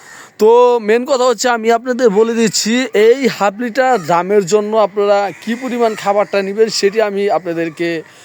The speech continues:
আহ, একটু বলে দিচ্ছি। সেটা আপনারা মনোযোগ দিয়ে শুনুন এবং এইভাবে যদি আপনারা একটু পরিচর্যা করেন, তাহলে গাছে কোনো ধরনের সমস্যা হবে না, প্রচুর পরিমাণে ফুল আসবে, ফল আসবে।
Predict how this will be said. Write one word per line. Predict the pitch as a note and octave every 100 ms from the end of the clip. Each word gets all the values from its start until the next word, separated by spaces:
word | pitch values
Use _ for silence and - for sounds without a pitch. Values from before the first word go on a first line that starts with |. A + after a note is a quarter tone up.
| - -
আহ, | D#3 D3+ E3
একটু | D#3 F3+
বলে | G3 A3
দিচ্ছি। | F#3 F3 - A#3
সেটা | - F3+
আপনারা | F#3+ G3 F#3
মনোযোগ | F3+ F3+ F#3+ E3+ F3
দিয়ে | E3+ F3+
শুনুন | - E3 E3+ A3 D#4 - - - - -
এবং | E3+ F3+ F3+ F3+ E3+ - - - _ _ - _ - - - - _ _ _ _ -
এইভাবে | G3 G#3+ A#3+
যদি | G3+ A#3+ A3 B3
আপনারা | G#3 G#3+ G3 F#3+
একটু | F3+ F#3
পরিচর্যা | E3 A3 F#3 G#3 F#3+
করেন, | E3 E3 G3+
তাহলে | F#3+ E3+ E3+
গাছে | D#3+ D3+ C3+ F#3+
কোনো | F#3+ F#3 F3 F3+
ধরনের | F3 F3 F3 E3+ E3 D#3+ -
সমস্যা | - D#3+ E3 D#3+ E3+
হবে | D#3 D#3 E3+
না, | F3+ G3
প্রচুর | - A3+ F#3 G#3+ G3+
পরিমাণে | G#3+ F#3 F#3 F3+
ফুল | - G3 G3
আসবে, | E3+ C3 E3+ -
ফল | F3 F#3
আসবে। | F3 B2+ C3